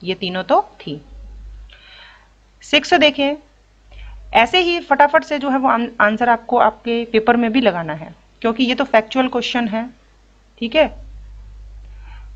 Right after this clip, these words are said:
फ्रांसीसियों द्वारा मद्रास अंग्रेजों को वापस लौटाया गया। फ्रांसीसियों द्वारा मद्रास अंग्रेजों को वापस लौटाया गया। एक्स ला सैपेल संधि सत्रह सौ अड़तालीस द्वारा,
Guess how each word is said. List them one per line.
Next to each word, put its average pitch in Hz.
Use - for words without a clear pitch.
फ्रांसीसियों 311
द्वारा 285
मद्रास 233
अंग्रेजों 262
को 277
वापस 269
लौटाया 220
गया। 170
फ्रांसीसियों 233
द्वारा 233
मद्रास 196
अंग्रेजों 214
को 262
वापस 220
लौटाया 190
गया। 165
एक्स 294
ला 277
सैपेल 262
संधि 226
सत्रह 254
सौ 254
अड़तालीस 202
द्वारा, 233